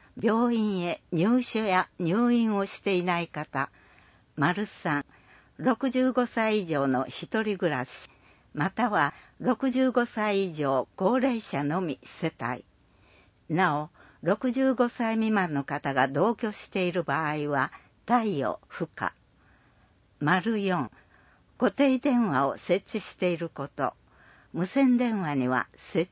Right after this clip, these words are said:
置不可。問い合わせ、地域包括支援課総務在宅支援担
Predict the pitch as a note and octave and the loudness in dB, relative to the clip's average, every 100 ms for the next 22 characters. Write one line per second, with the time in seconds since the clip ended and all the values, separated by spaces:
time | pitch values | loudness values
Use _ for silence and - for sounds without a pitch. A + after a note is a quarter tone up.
0 | - G#3 G#3 - G3 - - _ _ _ | -6 -4 -4 -8 -10 -8 -8 _ _ _
1 | _ _ _ _ _ _ - B3 A#3+ A#3+ | _ _ _ _ _ _ 0 2 4 2
2 | A3+ F#3 F#3+ - - C#3 B2+ _ _ _ | 0 0 -2 -4 -6 -6 -6 _ _ _
3 | _ _ _ - D4+ C4+ F3 D#3+ F3 F3+ | _ _ _ 2 4 4 2 2 2 2
4 | F3 D3 D#3 - - E3 E3 D#3 - B2+ | -2 -6 -6 -8 -2 0 0 -4 -2 -2
5 | - - - C#4+ C4+ G#3 C3+ C#3 D3 F3 | -2 -12 -2 2 4 2 0 -2 0 0
6 | A#3 A#3 G#3+ G3+ - F#3 C#3 A#2+ - B2+ | 0 -4 -8 -8 -2 0 2 0 -4 -4
7 | D3+ | -4